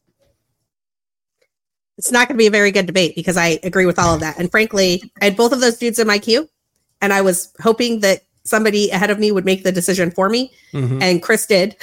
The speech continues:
Speaker 1: <laughs> by taking Josh Young, who was on my team last year. And I love Josh Young, but,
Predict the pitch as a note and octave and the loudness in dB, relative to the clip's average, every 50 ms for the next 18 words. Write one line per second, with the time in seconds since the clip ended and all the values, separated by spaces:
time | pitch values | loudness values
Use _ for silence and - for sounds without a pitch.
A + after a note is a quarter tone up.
0 | - - - - - - - - - G#3+ G#3 - - - - A#3 - - G#3+ G#3 | -20 -20 -20 -20 -20 -20 -8 -2 -2 0 0 -2 -2 0 0 0 0 -2 -6 -6
1 | G3+ - - G3+ F3+ F#3 - - G3+ F#3+ F3+ F3+ - - - - - - - - | -6 -4 -2 -2 -2 0 0 0 0 0 0 -2 -6 -12 -20 -20 -20 -20 -6 -2
2 | - E4+ E4 F#4 A4+ C#5 D#5 C5+ - - G4 D4 B3 A#3 C4 C#4 - C4 A#3 G3+ | 0 2 4 4 4 2 2 0 2 2 2 2 2 2 0 0 0 0 0 2
3 | F#3+ F3 - - A#3 A#3 - B3 B3 B3 B3+ C4 B3+ B3+ A3+ G3 G3 A3 B3+ A#3+ | 2 0 0 -2 -2 -2 0 0 2 2 2 2 2 0 0 0 0 2 2 0
4 | G#3+ - G#3 F#3 F3+ - - G3+ F#3+ F#3 F3+ F#3 F#3+ F#3+ F#3 - | 0 -2 -2 -2 -2 -2 0 0 0 0 0 0 0 0 0 -2